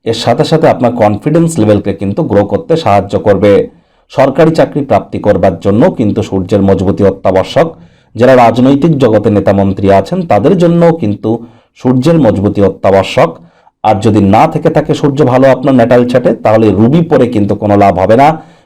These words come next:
পিতার সাথে সম্পর্ক ভালো রাখুন, পিতার সেবা করুন, লাভান্বিত হবেন। ভাগ্য মিটার আজ আপনাদের বলছে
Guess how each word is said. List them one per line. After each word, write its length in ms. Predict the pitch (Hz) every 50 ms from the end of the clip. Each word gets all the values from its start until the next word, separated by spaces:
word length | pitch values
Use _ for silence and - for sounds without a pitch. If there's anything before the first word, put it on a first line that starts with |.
| _ _ _
পিতার 340 | - 180 165 185 190 190 180
সাথে 320 | 170 - - 143 - -
সম্পর্ক 460 | 110 - 104 101 101 107 107 107 - 101
ভালো 220 | 98 98 101 101
রাখুন, 360 | 101 170 165 - 160 165 165 - -
পিতার 320 | 160 151 151 165 165 160 160
সেবা 300 | - - 107 101 98 95
করুন, 380 | - 107 104 110 135 196 196 - - - _ _ _ -
লাভান্বিত 640 | 110 104 104 104 107 127 135 123 107 104 101 -
হবেন। 320 | 104 98 98 101 104 104 101 95 87 82 85 - _ _ _ _ _ _ _ _ _ _ _ -
ভাগ্য 240 | 117 123 123 143 151
মিটার 220 | 156 160 160 160
আজ 120 | 151 110 104
আপনাদের 380 | 98 - 101 98 92 98 95
বলছে 380 | 90 90 95 101 101 - -